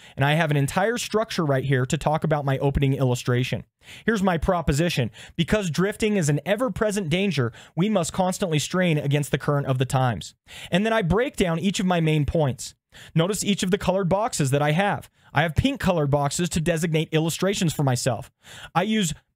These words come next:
blue colored boxes in order to designate for myself the fact that I need to go on to one of my slides in my PowerPoint. And finally, I use purple colored boxes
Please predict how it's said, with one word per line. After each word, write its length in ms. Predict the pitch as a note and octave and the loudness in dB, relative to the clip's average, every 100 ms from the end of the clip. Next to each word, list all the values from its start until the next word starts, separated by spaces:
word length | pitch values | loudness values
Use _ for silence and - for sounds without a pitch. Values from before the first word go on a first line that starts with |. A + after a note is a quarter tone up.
| - | -2
blue 220 | G#3+ D#4 | 0 2
colored 320 | G#3+ F3+ D3 | 0 0 2
boxes 420 | C#3+ C#3+ C#3 E3+ | 2 0 0 -2
in 80 | E3+ | 0
order 220 | E3 F#3 F3+ | 2 0 0
to 140 | E3+ | 0
designate 480 | D3 E3 D#3+ E3 D#3 | 0 0 0 0 0
for 100 | F3 | 0
myself 460 | D3+ - C#3+ C#3 - - | 0 2 0 0 -6 -6
the 80 | E3 | -2
fact 280 | - E3+ - | 0 0 0
that 80 | D3+ | 0
I 100 | D#3+ | 2
need 180 | F3 D3 | 0 2
to 200 | D3+ C#3 - - | 0 0 -4 -2
go 140 | F3+ | 0
on 140 | E3+ D#3 | 0 -2
to 100 | E3 | 0
one 100 | E3 | 0
of 80 | D3 | 2
my 140 | D3 | 0
slides 440 | C3+ D#3+ D#3 C#3 C3 | 0 0 2 2 0
in 80 | |
my 140 | C3+ C3 | 2 2
PowerPoint. 520 | D3 C#3+ C#3 B2+ A2 _ _ - - | 2 0 0 -4 -6 _ _ -18 -2
And 140 | F3 | 0
finally, 400 | A3 A#3+ B3 A#3+ | 2 2 2 2
I 120 | G#3+ | 2
use 220 | G3+ F#3+ - | 2 2 0
purple 380 | - D#4 - | 0 2 2
colored 320 | - F3 D3 C3+ | 2 2 2 2
boxes 460 | C#3+ C3+ D#3 D3+ | 0 0 -2 -2